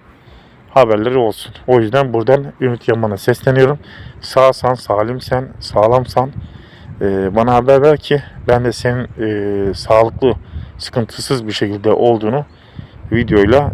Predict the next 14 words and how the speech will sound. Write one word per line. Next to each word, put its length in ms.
insanlara 540
bildireyim. 360
Olay 320
bu. 120
Bakalım 400
<laughs> 240
biz 240
de 100
para 260
koşturuyoruz 580
Karadeniz 560
bölgesinde. 640
Karadeniz 440
aşağıda. 520